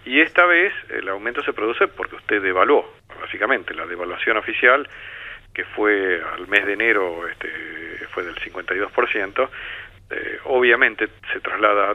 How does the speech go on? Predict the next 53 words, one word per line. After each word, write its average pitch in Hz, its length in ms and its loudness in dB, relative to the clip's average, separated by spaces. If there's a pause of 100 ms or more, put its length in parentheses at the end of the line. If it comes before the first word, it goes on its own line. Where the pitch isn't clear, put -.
tarde 101 220 2
o 101 60 -4
temprano 104 520 0
al, 92 320 -4
a 104 60 -2
los 90 160 -6 (200)
precios, 104 340 2
sobre 90 180 -4
todo 110 200 2
de 95 40 0
los 87 140 -10
bienes, 101 340 0 (220)
eh, - 200 -18 (600)
de - 80 -12
los - 100 -14
bienes 92 220 -8
básicos. - 440 2 (540)
Así - 180 -2
de 107 140 6
que 104 80 0
no 104 140 4
es 120 100 0
extraño 120 460 2
que 98 80 -4
si - 100 -6
usted 104 160 -2
evaluó 95 720 2
cincuenta, 92 340 0
cincuenta 92 260 -12
y 95 40 -8
dos 95 100 -8
por - 180 -4
ciento, 95 360 -4 (640)
tenga 117 220 2
un 110 80 0
aumento 110 480 2
de, 90 220 -2
de, 87 200 -8
de 90 140 -10
costo 98 480 -4
de, 85 260 -12
de, 87 160 -14
de 92 160 -10
los - 140 -14
bienes 104 280 0
básicos 95 540 -4
de 98 300 -2 (180)
arriba 95 320 -6
del 90 140 -4
cuarenta 90 340 -8
por - 240 -14
ciento, - 300 -8
¿no? - 80 -20